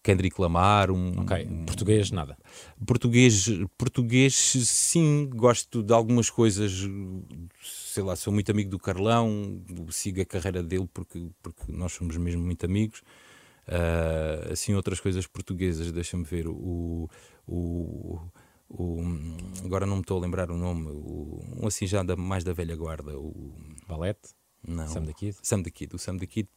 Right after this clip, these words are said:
Speaker 1: tem um, eu gosto muito da forma como ele escreve. Ah,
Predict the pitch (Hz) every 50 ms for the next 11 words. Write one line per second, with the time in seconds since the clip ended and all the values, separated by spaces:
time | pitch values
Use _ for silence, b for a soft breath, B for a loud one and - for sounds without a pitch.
0 | _ - 104 98 98 98 98 95 - 98 95 90 - 90 90 95 92 117 117 -
1 | - 123 117 - - 101 98 - 107 104 107 101 - 101 101 92 87 - - -
2 | 80 78 76 - _ b b b b b b b b b b b b b b b
3 | 110 95 87 85 80 80 80 78 78 76 76 76 73